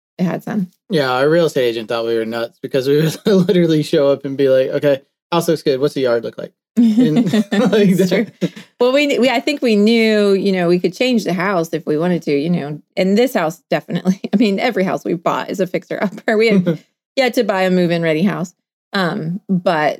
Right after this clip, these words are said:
Speaker 1: that one was gross. And so we had to pull everything out and,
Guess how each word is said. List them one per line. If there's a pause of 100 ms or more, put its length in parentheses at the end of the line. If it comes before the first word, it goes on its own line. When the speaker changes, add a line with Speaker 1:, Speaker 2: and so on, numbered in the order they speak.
Speaker 1:
that
one (140)
was
gross.
And
so
we
had
to
pull
everything
out
and,